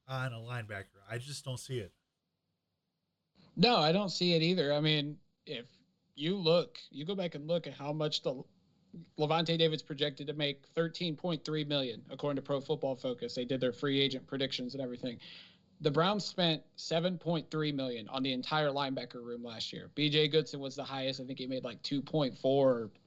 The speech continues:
Speaker 2: two point three million. I mean, Jack Duffin's talked about it. Joe Woods has talked about it. He wants three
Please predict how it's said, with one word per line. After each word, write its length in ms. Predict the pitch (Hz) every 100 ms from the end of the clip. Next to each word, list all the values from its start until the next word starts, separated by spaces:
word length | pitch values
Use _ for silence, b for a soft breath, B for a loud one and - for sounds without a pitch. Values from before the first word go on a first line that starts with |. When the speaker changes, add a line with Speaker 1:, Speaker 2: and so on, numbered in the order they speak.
| -
Speaker 2:
two 180 | - 143
point 280 | 151 143
three 180 | 135 139
million. 400 | 127 127 113 85 - B B B B B B _ _ _ _ -
I 120 | 156
mean, 300 | 151 143 131 - _ _ _ _ _ _ _ _
Jack 260 | 151 170 165
Duffin's 300 | 165 165 156
talked 280 | 156 151
about 280 | 131 139 139
it. 180 | 139 135 _ _ _ _
Joe 220 | 151 160 165
Woods 240 | 156 160
has 140 | 135
talked 240 | - 131 -
about 220 | 127 120
it. 140 | 110 - _ _
He 180 | - 156
wants 460 | 160 147 127 - - _ _ _ _ -
three 480 | 160 165 170 160